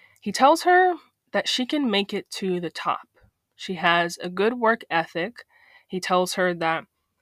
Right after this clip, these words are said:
you know, "I'm the C E O speaking directly to you, and you could be working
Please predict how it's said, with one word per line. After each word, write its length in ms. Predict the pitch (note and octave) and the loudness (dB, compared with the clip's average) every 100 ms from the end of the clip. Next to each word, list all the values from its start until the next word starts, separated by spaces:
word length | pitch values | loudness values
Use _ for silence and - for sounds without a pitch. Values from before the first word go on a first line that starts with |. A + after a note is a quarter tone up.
| _ _ | _ _
you 140 | - G3+ | -10 -6
know, 240 | D#3 D3 _ _ | -6 -6 _ _
"I'm 380 | G3+ A#3 C4 C#4 | 4 6 6 4
the 100 | C4 | 0
C 460 | - A#3+ A#3+ A3+ | -2 -2 -2 0
E 60 | F3+ | 0
O 260 | D#3+ D#3+ F3+ | 0 -2 -4
speaking 840 | - - - G3+ F#3+ G3 F#3 F3+ | -8 -8 -6 -8 -6 -4 -2 -4
directly 560 | F3+ E3+ F3 F3+ - G3+ | 0 0 2 -2 -4 -8
to 220 | - - | -6 -6
you, 420 | G3+ D#3+ D3+ E3 A#3 - | -4 -4 -6 -8 -12 -6
and 460 | F#3 F3+ F3 F3 - _ _ _ _ - | -2 -2 -4 -6 -12 _ _ _ _ -12
you 480 | G#3 E4 C#4+ C4+ - _ _ - | -4 -2 -2 -4 -6 _ _ -8
could 180 | A#3 | -6
be 100 | G3+ | -6
working 480 | G#3+ F3 E3+ - F#3+ | -2 0 0 -2 -6